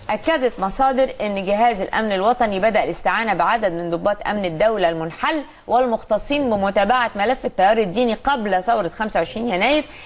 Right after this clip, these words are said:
لدراسة عناصر الجماعات الدينية المختلفة من المنتمية لتنظيم القاعدة بالتحديد، والتي دخلت البلاد عقب الثورة وظهرت خلال اعتصام العباسية، خاصة وأن كاميرات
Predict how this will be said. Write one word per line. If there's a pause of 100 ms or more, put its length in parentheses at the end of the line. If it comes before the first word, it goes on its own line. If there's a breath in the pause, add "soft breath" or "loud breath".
لدراسة
عناصر
الجماعات
الدينية (320 loud breath)
المختلفة (240 loud breath)
من
المنتمية
لتنظيم
القاعدة
بالتحديد، (220 loud breath)
والتي
دخلت
البلاد
عقب
الثورة (280 loud breath)
وظهرت (140)
خلال (240 loud breath)
اعتصام
العباسية، (360 loud breath)
خاصة (220)
وأن
كاميرات